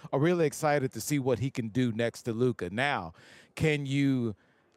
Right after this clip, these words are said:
uh, you know, sustain from some of the behavior that he had before to make it work? Because we've been bitten in the butt before.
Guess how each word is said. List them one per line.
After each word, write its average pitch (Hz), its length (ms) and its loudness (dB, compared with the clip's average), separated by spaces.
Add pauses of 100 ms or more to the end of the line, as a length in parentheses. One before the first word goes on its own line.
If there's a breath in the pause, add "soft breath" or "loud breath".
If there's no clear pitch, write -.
uh, 104 400 0
you 147 140 -4
know, 117 160 2
sustain 156 600 0
from 127 280 0
some 147 240 0
of 131 100 0
the 131 240 2 (420)
behavior 143 460 2
that 127 160 2
he 123 120 -2
had 127 280 0
before 165 400 2
to - 160 -4
make 196 260 -2
it 180 80 -4
work? 117 300 0
Because 120 280 0
we've 190 140 -4
been 233 200 0
bitten 180 260 0
in 151 100 -2
the 139 60 0
butt 156 300 0
before. 165 500 0